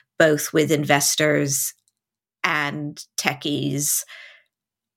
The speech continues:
and salespeople. So being like that natural bridge and translator so that everybody gets aligned. Again,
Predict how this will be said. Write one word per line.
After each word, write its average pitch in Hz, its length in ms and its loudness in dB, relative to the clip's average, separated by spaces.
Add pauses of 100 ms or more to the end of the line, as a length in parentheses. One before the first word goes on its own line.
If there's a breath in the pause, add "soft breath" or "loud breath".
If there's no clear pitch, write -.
(200)
and 151 580 -2
salespeople. 147 800 2
So 156 200 0
being 156 240 2
like 147 200 0
that 151 180 0
natural 147 460 -2
bridge 147 480 0
and 151 160 -4
translator 175 920 -2
so 151 220 2
that 147 180 4
everybody 151 380 2
gets - 200 -2
aligned. 160 680 2
Again, 147 500 2